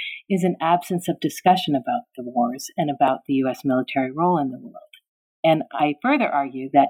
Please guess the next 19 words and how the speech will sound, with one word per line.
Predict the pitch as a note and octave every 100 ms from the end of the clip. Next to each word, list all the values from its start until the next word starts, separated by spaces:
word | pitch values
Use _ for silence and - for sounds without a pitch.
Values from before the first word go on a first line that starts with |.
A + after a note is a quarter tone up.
| - - - - - _ -
that | F3+ F#3 F3+
absence | E3+ F#3 - G#3 G3
of | F3+
discussion | E3 - D#3+ D3+ E3
or | C#3+
that | C#3 C#3 -
silencing | - D#3+ G3 E3+ - C#3
of | B2+
discussion | B2 C3 - B2+ - C#3 C3+ - _ _ _
is | D#3+ D3+ D3 - -
enabled | D3+ D3+ C#3+ C#3 D3 C#3
by | C#3+ C3 B2+ B2+ B2+ - -
a, | D3 - -
a | C#3
discourse | E3 D#3+ - C3 C3
or | D3 C3+
an | B2
understanding | C#3 C3 - D#3 C#3+ C3 A#2+
that | C3